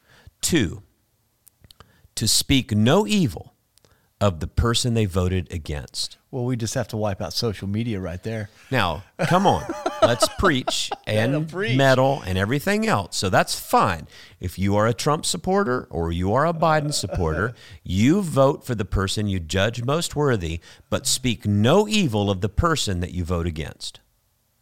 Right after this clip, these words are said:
Speaker 2: Mm.
Speaker 1: Can you do that? That's the question. And third, to take care that their spirits were not sharpened against those that voted on the other side.
Speaker 2: Ooh.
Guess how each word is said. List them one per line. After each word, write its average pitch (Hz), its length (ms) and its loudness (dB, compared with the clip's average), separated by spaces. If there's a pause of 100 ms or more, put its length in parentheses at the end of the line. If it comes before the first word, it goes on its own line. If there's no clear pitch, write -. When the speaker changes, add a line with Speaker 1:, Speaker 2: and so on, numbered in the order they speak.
(240)
Speaker 2:
Mm. 123 240 -8 (240)
Speaker 1:
Can 147 180 2
you 214 120 4
do 240 180 2
that? 85 260 -8 (580)
That's 135 260 0
the - 80 -14
question. - 480 -8 (340)
And 98 220 0
third, 85 460 -4 (760)
to 104 100 -4
take 143 400 -2
care 113 560 -4 (580)
that 82 120 -12
their 92 140 0
spirits 131 720 0
were 85 100 -2
not 95 240 -4
sharpened 104 680 -2 (380)
against 87 460 -4
those 85 500 2
that 80 140 -8
voted 82 440 -2
on 78 140 -2
the 80 120 -4
other 78 280 -6
side. 82 500 -6
Speaker 2:
Ooh. 113 260 -2